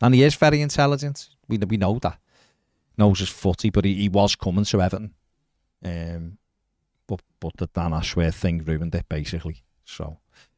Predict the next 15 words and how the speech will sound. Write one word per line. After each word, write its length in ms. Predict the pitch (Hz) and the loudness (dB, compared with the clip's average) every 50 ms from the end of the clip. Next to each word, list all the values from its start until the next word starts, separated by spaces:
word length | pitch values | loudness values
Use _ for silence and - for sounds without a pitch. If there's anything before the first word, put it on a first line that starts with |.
| _ _ _ _ _ _ - | _ _ _ _ _ _ -12
damn 260 | - 92 92 80 78 | -8 -8 -8 -8 -10
you, 140 | 80 76 76 73 | -10 -10 -10 -10
Newcastle. 540 | 73 76 76 - - - - - 98 95 _ _ _ _ _ _ _ _ _ _ _ _ _ _ - | -10 -12 -10 -8 -8 -8 -8 -10 -14 -14 _ _ _ _ _ _ _ _ _ _ _ _ _ _ 0
Right, 300 | 127 143 165 156 - - _ _ _ _ _ _ _ _ - | 2 2 2 0 -2 -10 _ _ _ _ _ _ _ _ 4
we 160 | 147 151 151 | 6 8 8
are 160 | 143 135 131 - - | 8 8 6 6 6
done. 200 | 170 170 170 151 | 6 8 8 8
Hit 140 | 151 151 - | 6 6 6
the 80 | 143 127 | 6 8
like, 220 | 127 135 143 - | 8 8 6 4
subscribe. 720 | - - 131 - - - - - 123 131 139 143 151 - - | 2 0 0 0 -2 -4 0 4 6 8 8 8 8 6 4
Stay 280 | - - - 185 202 190 | 2 4 6 6 6 8
where 100 | 208 220 | 8 8
you 120 | 214 185 | 8 8
are. 220 | 160 165 196 185 | 8 6 6 4